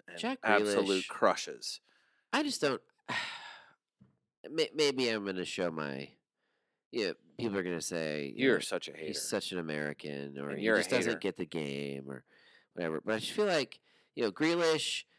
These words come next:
Speaker 2: dribbling around and getting fouled, only for there to be a free kick that almost always leads to nothing. Let's be clear.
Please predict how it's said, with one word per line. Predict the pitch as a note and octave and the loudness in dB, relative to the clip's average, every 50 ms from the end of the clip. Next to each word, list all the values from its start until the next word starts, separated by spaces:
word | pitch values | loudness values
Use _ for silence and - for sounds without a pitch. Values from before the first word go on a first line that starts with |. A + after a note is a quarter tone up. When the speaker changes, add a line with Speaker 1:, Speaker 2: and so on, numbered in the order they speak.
| _ _ _ _ _ _ _ _ _ _ - | _ _ _ _ _ _ _ _ _ _ -2
Speaker 2:
dribbling | - D3 D3+ C#3+ D#3 D#3 D3 | 4 4 6 6 6 4 4
around | C#3+ C3+ C3+ C3 C3 C3 | 4 4 4 4 4 2
and | B2+ A2 | 0 0
getting | A#2 A2+ G#2 | -2 -2 -2
fouled, | - - - - A2 G#2 G#2 G2 F#2 F2 E2 D#2+ E2 - - | -4 -6 2 4 4 6 6 4 4 4 2 2 0 -2 0
only | - A#2 B2 B2 C3 C3 | 2 2 2 4 2 0
for | A#2 G#2+ - A#2 | 0 0 2 4
there | A#2 A2 | 4 4
to | G#2 G2+ | 4 2
be | G2+ G2 | 2 2
a | F#2+ | 2
free | F2+ - - A2+ A2 A2 | 0 0 0 0 0 0
kick | - - G#2+ F#2 F2 | 0 0 -2 -2 0
that | - A2+ A#2 | 0 -2 0
almost | - D#3+ F#3+ F3+ D#3+ D3 - | 4 2 2 2 2 -2 -4
always | - - A2 A2 A2 G#2+ G2 E2+ D2+ E2 | -2 0 2 2 4 2 2 0 -2 -2
leads | F2 F2 E2+ D2 - | -2 -2 -2 -4 -6
to | - F2+ E2 | -6 -6 -4
nothing. | D#2 C#2+ - - A1 G#1+ - | -4 -6 -6 -8 -14 -12 -6
Let's | A#2+ D3+ - | -6 -6 -2
be | - E3+ | -2 -4
clear. | - - F3 C3 D#2+ - - | -4 0 0 0 0 -2 -8